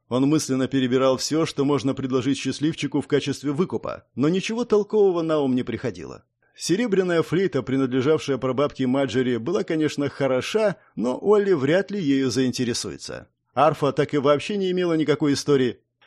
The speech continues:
Эх, вот была бы у него скрипка прапрадеда Вилбери. Предлагать Менестрелю услуги черопевца было глупо.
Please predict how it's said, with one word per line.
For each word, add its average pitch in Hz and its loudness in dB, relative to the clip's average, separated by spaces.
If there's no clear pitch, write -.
Эх, 240 4
вот 190 0
была 220 4
бы 202 2
у 214 2
него 196 4
скрипка 180 -2
прапрадеда 147 2
Вилбери. 127 -2
Предлагать 135 2
Менестрелю 127 2
услуги 123 -2
черопевца 170 0
было 139 2
глупо. 98 -8